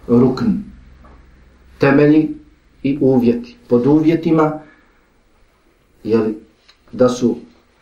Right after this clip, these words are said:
zadovoljni jedno drugom, muškarac i žena, zatim da se traži dozvola od staratelja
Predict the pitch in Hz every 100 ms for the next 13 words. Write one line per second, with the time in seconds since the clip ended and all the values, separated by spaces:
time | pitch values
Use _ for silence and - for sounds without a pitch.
0 | _ _ _ _ _ - 123 135 127 123
1 | 120 120 117 117 120 131 123 123 123 123
2 | 131 - 104 87 - 117 - 120 117 -
3 | - 104 120 147 147 - - _ _ _
4 | _ _ _ _ _ _ _ _ _ -
5 | 123 123 135 120 117 120 123 120 135 131
6 | 117 110 127 117 117 107 107 - 131 131
7 | 143 156 151